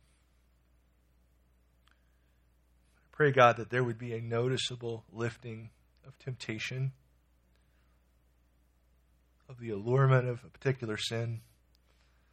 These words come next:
of the satisfaction that sin brings now.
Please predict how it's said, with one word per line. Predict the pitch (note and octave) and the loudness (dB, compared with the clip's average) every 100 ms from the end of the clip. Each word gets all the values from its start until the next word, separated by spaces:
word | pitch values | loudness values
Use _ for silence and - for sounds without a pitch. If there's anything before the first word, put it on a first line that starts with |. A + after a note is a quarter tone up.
| _ _ _ - | _ _ _ -20
of | A2 | -16
the | G#2 | -12
satisfaction | - C3 B2+ - - B2 B2 - D3 C3 | -2 0 0 -4 -4 0 0 -2 -6 -6
that | A2 - | -8 -10
sin | - C3+ C3 B2+ | -6 -4 -4 -6
brings | B2 B2+ A#2+ B2 | -6 -6 -10 -8
now. | B2 C3 | -6 -6